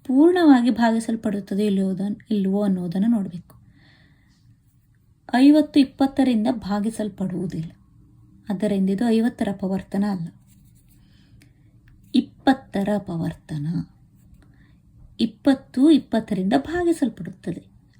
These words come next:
ಆದ್ದರಿಂದ ಇಪ್-, ಇದು ಇಪ್ಪತ್ತರ ಅಪವರ್ತನ.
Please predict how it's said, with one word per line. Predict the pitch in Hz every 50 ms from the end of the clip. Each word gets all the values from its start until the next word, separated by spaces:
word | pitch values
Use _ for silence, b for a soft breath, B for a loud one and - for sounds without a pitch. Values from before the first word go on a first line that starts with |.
| -
ಆದ್ದರಿಂದ | 220 208 180 170 202 190 196 196 190 202
ಇಪ್-, | 240 - - 220 - - _ _ _ _ _ _ _ _ _ _ _ -
ಇದು | 214 196 196 208 226 -
ಇಪ್ಪತ್ತರ | - - 226 - - _ - 277 277 - - - 185 214
ಅಪವರ್ತನ. | 254 269 - 202 170 175 165 - _ - 175 156